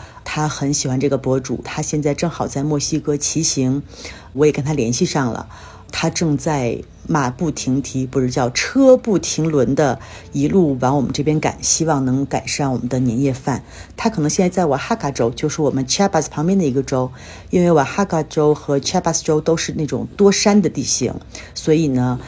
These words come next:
他骑得也非常的辛苦，可能每天要爬升很高的高度。我每天都在跟他联系，也希望他能在年夜饭的时候加入我们，然后也提前预告一下，他也会作为我们节目的嘉宾，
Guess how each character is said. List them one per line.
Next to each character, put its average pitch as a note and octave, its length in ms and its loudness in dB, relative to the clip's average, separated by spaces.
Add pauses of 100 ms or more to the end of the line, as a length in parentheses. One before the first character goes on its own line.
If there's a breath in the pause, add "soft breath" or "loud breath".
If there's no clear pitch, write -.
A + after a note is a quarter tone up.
(100)
他 - 140 -4
骑 - 320 -2
得 D#3 100 0
也 B2 120 0
非 F3+ 160 -2
常 D3 120 -2
的 C#3 80 0
辛 D3+ 300 0
苦， - 320 -8
可 - 100 -12
能 C#3 140 0
每 C#3 80 0
天 D3 220 -4
要 C#3 140 0
爬 B2+ 260 -6
升 C#3+ 420 -2
很 C#3+ 220 -4
高 D#3 160 4
的 C#3+ 100 4
高 C3+ 180 0
度。 B2+ 220 -4 (380 loud breath)
我 D3 100 2
每 D3+ 160 0
天 D3 160 -4
都 D#3 100 0
在 D3+ 200 2
跟 D#3 160 0
他 D3 180 0
联 A#2+ 240 0
系， B2 240 -2 (340 loud breath)
也 C#3+ 160 -2
希 - 380 2
望 G#3 300 2
他 C#3+ 320 -6
能 A#2+ 260 -2
在 B2+ 380 0
年 C3+ 180 0
夜 D#3 100 4
饭 E3 200 2
的 C3 80 2
时 - 120 -4
候 B2+ 120 0
加 E3 180 2
入 E3 140 4
我 - 80 0
们， - 180 -4 (320 loud breath)
然 C3 180 -2
后 C3+ 440 4 (240)
也 D3 120 2
提 D3 140 -4
前 E3 160 2
预 F#3 80 4
告 F3 220 2
一 C3+ 80 0
下， - 280 -2 (300 loud breath)
他 D#3+ 240 -4
也 C#3+ 180 0
会 - 180 -2
作 D3 180 0
为 C#3+ 100 2
我 C3+ 80 0
们 - 80 -6
节 A#2+ 180 -2
目 C#3 80 0
的 B2 120 -2
嘉 D#3+ 240 0
宾， F3+ 280 2